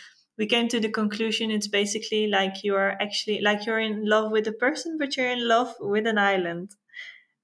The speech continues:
And that's, that's the feeling that I have with, uh,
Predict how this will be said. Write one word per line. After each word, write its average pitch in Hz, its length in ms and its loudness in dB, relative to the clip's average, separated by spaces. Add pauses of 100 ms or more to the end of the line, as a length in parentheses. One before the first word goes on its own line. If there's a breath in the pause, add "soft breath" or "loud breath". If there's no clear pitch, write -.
(160)
And 202 260 2
that's, 220 360 4
that's 214 320 0
the 214 120 -2
feeling 185 420 -2
that 165 140 -4
I 170 160 -4
have 170 240 -8 (140)
with, 185 240 -8
uh, 185 220 -10